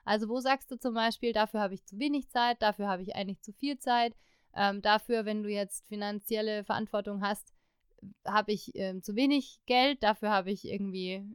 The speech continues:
einen ganzen Batzen, <laughs> weiß auch nichts damit anzufangen, falls es vorkommen sollte. Und auch organisatorisch, also wo läuft's gut, wo läuft's nicht so gut, personell, ähm, ja, wo bräuchte man vielleicht eben noch jemanden,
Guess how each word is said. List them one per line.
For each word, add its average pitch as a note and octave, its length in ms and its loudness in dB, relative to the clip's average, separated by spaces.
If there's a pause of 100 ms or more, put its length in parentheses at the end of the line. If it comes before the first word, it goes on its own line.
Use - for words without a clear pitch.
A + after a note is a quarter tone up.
einen G3+ 140 -8
ganzen G3+ 340 -2
Batzen, C4 340 6
<laughs> - 0 -
weiß A3+ 160 6
auch F#3+ 240 -2
nichts A3+ 200 0
damit F3 180 -8
anzufangen, B3 560 -4
falls F3+ 260 -8
es F#3+ 120 -18
vorkommen A#3 400 -8
sollte. B3 320 -6 (460)
Und A3+ 140 2
auch A#3 160 10
organisatorisch, A#3 880 4
also G3 240 -2
wo A3 80 -2
läuft's C4 400 4
gut, D4 260 -2
wo A3 100 0
läuft's F#3+ 280 0
nicht C4+ 180 -4
so B3+ 120 -8
gut, B3+ 340 -2 (380)
personell, A#3 800 4
ähm, G3 240 0
ja, F3+ 180 2
wo G3 80 -4
bräuchte B3+ 340 2
man B3 200 2
vielleicht G#3+ 360 2
eben G#3 200 0
noch G3 120 -2
jemanden, F#3+ 460 0